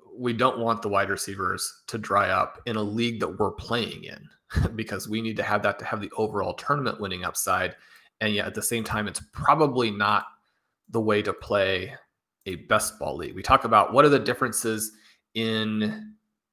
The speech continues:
zero R B between best ball and redraft. In redraft, this is a very viable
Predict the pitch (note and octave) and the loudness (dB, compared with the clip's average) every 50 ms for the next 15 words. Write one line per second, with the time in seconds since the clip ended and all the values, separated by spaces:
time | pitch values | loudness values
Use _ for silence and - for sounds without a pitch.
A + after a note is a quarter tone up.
0 | _ _ _ _ _ - A#2 A2 B2+ B2+ A#2+ A#2+ A2+ F#2 F2+ G#2+ G2+ F2+ G2 G2 | _ _ _ _ _ -6 -2 0 0 2 4 4 4 6 6 6 4 4 2 -4
1 | F#2 F#2 - D2+ F2+ - - - C3+ C3+ C3 B2+ A2 A2 G#2+ - - - - G#2 | -6 -6 -8 -12 -12 -12 -10 -6 -6 -4 -4 0 0 0 0 0 -4 -2 0 2
2 | G2+ G2+ G2 F#2+ G2 - - - _ _ _ _ - - G#2+ G#2+ G2+ G2+ G#2 G2 | 2 2 2 2 0 -4 -12 -20 _ _ _ _ -6 -2 0 0 0 0 -2 -4
3 | F#2+ F#2+ F#2+ G2 - - - A2+ A2+ A#2 A2+ G2 - G#2 G2+ G2 G2 - - - | -6 -8 -10 -12 -14 -14 -8 -4 -2 -2 -2 0 2 4 6 6 4 4 2 -6
4 | - - - - _ - - F#3+ - A2+ C#3 C#3+ - C#3 B2+ A#2+ A2+ A2 G#2+ G#2+ | -16 -20 -20 -20 _ -10 -10 -6 0 2 2 4 6 8 8 8 8 6 4 -4
5 | - A2+ G#2+ G#2 G2+ F#2+ A2 A2+ A2+ A#2 A2+ G2+ F#2+ - F#2+ G2+ G#2+ G#2+ G#2 G2+ | -4 -2 -2 -2 -2 0 2 2 2 2 2 0 0 0 2 2 2 2 2 0
6 | G#2 G#2+ G2+ G2+ G2 - - _ | 0 0 0 -2 -2 -6 -12 _